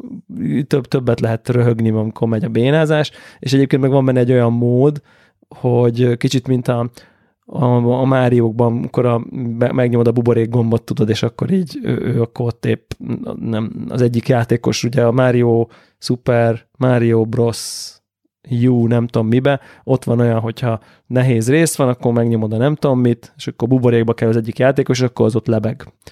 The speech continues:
És akkor így nem, ő ott, ő ott kvázi sértetlen egy részen, és a másik, elég, ha a másik halad a pályán a nehéz részen. És itt is van olyan, hogy a egyik ilyen fonál emberke, az így ráfonódik a hátára, és akkor, akkor ugye,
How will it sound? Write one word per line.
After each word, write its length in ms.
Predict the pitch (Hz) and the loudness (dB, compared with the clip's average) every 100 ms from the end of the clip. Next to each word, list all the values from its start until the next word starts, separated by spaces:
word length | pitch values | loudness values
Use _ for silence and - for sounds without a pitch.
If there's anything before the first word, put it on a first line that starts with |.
| - - - _ _ - | -20 -20 -20 _ _ -14
És 220 | - - | -8 -6
akkor 420 | 120 - 117 - | -4 -2 -2 -2
így 160 | 120 120 | -6 -4
nem, 240 | 110 - | -4 -6
ő 160 | - 113 | -4 -2
ott, 140 | 113 | 0
ő 120 | 117 117 | 2 2
ott 200 | 117 - | 0 -2
kvázi 260 | 127 113 | -2 -2
sértetlen 480 | 117 135 123 113 120 | 0 0 0 0 0
egy 140 | 113 | 0
részen, 460 | 113 117 110 143 147 | 2 2 2 2 2
és 120 | 147 | 2
a 40 | 143 | 2
másik, 320 | 139 127 - - | 2 0 -2 -2
elég, 280 | 139 127 | 0 0
ha 120 | - 135 | 2 2
a 20 | |
másik 360 | 131 120 123 | 2 2 -2
halad 260 | 131 123 110 | 0 2 2
a 40 | |
pályán 400 | 110 127 117 113 | 2 0 0 0
a 40 | 113 | 0
nehéz 360 | 113 113 113 | -2 -4 -6
részen. 280 | 113 - 127 | -6 -6 -4
És 100 | 120 | -2
itt 140 | 135 127 | -2 -2
is 100 | 139 | 0
van 140 | 131 | 2
olyan, 140 | 123 | 2
hogy 160 | 120 117 | 2 2
a 120 | 117 - - - | 0 -2 -16 -10
egyik 400 | - 127 120 117 | -2 0 0 0
ilyen 220 | 123 117 - _ | 0 0 -4 _
fonál 440 | - 135 131 117 117 | -6 0 2 2 2
emberke, 520 | 117 113 113 - 127 | 2 2 0 0 2
az 140 | 120 | 2
így 240 | 123 123 - _ _ _ | 0 -2 -6 _ _ _
ráfonódik 880 | 127 131 123 - 135 123 120 123 - | -2 0 0 2 2 4 2 0 2
a 220 | 117 - - | 0 0 -4
hátára, 840 | 131 120 110 120 113 131 147 - _ _ | -4 -2 0 0 2 2 2 -2 _ _
és 160 | - | -8
akkor, 520 | 127 - 127 123 - _ | -8 -4 2 2 0 _
akkor 360 | - - 123 - - - | -20 -2 0 0 -6 -8
ugye, 280 | 120 113 | -2 -2